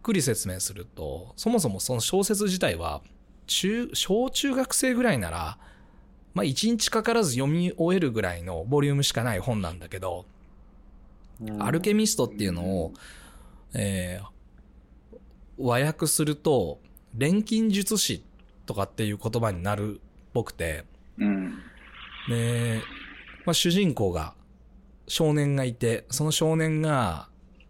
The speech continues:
Speaker 1: えー、教会の、キリスト教会の跡取りなんだよね。だから、まあ、生まれて、学校に行って、で、進学校に通って、いずれは教会を継ぐ立場として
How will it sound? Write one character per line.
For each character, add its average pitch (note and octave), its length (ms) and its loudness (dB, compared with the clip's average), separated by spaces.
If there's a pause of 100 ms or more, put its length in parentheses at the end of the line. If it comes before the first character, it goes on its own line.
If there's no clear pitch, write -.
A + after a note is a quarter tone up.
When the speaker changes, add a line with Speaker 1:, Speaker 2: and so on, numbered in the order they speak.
(460)
Speaker 1:
え E2+ 320 -2
ー、 - 60 -20
教 G3 240 4
会 G3 240 2
の、 F#3 140 2
キ E3+ 160 0
リ F#3+ 100 2
ス - 80 0
ト G#3+ 100 2
教 A3 240 2
会 C3+ 260 2
の G#2+ 400 2
跡 F3+ 200 2
取 B2+ 220 2
り - 20 -2
な E2 80 -4
ん C2+ 140 -10
だ - 80 -18
よ - 60 -14
ね。 C3 260 -4 (120)
だ C3+ 140 -2
か A#2 140 -2
ら、 B2 280 2 (600)
ま F3 100 4
あ、 E3 40 6
生 B2 180 2
ま D#3 120 4
れ E3+ 120 2
て、 C3 520 2 (880)
学 B2+ 260 0
校 B2 200 2
に A#2+ 140 4
行 A2+ 100 0
っ - 20 -16
て、 G2+ 440 2 (240)
で、 C#3 100 2
進 C#3+ 380 2
学 D3+ 240 0
校 A#2 160 0
に F#2 100 2
通 F#2+ 120 -2
っ E2+ 140 0
て、 C3+ 600 -2 (240)
い A#2+ 80 0
ず D3 140 0
れ F#3 80 4
は G3+ 120 2
教 D#3 240 2
会 D#3 140 2
を D3 80 4
継 C#3 220 0
ぐ D3+ 80 2
立 D3+ 280 0
場 F#2+ 120 0
と E2 120 -6
し - 120 -2
て C#3 340 0